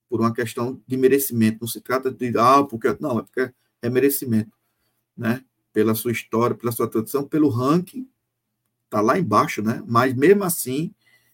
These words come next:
para os clubes que postulam, ele, ele tá na frente. Então, é, é ele que vai, que vai sustentar isso aí. Então, tô com esperança de que,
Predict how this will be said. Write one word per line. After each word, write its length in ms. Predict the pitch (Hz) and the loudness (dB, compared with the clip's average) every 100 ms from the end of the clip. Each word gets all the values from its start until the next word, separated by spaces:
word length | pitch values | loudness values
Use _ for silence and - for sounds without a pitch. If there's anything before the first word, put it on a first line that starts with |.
| _ _ _ _ _ _ _ | _ _ _ _ _ _ _
para 160 | - 120 | -4 -2
os 120 | 120 | -2
clubes 260 | - 127 120 | -6 -8 -4
que 100 | 139 | -4
postulam, 880 | - 127 - - 127 131 143 165 175 _ _ _ _ _ _ | 0 0 -2 -6 -2 2 4 2 0 _ _ _ _ _ _
ele, 680 | 95 113 120 127 135 139 - | 2 4 6 4 2 0 2
ele 240 | 117 131 120 | 2 2 0
tá 160 | 120 | -4
na 100 | 139 | -6
frente. 500 | 143 110 104 101 - - | -8 -6 -6 -8 -18 -18
Então, 520 | 120 139 143 170 226 _ _ _ _ _ _ _ | -14 -6 -4 -4 -6 _ _ _ _ _ _ _
é, 420 | 156 143 135 135 - _ - | -8 -6 -6 -8 -14 _ -4
é 180 | 131 135 | 2 4
ele 140 | 147 | 4
que 180 | - 131 | 0 -2
vai, 340 | 120 113 104 - _ | 0 0 -2 -6 _
que 80 | 110 | -4
vai 220 | 113 110 | 0 0
sustentar 520 | 110 117 - 110 107 | -2 -6 -6 -6 -4
isso 160 | 104 - | -4 -4
aí. 240 | 101 98 - _ _ _ _ _ _ | -6 -6 -12 _ _ _ _ _ _
Então, 500 | 120 131 135 117 - _ _ | -6 -4 -2 -4 -6 _ _
tô 140 | 117 | -14
com 80 | 117 | -10
esperança 580 | - - 135 120 131 127 | -6 0 0 0 -2 -4
de 100 | 113 | -6
que, 460 | - 139 135 123 | -6 -4 -2 -4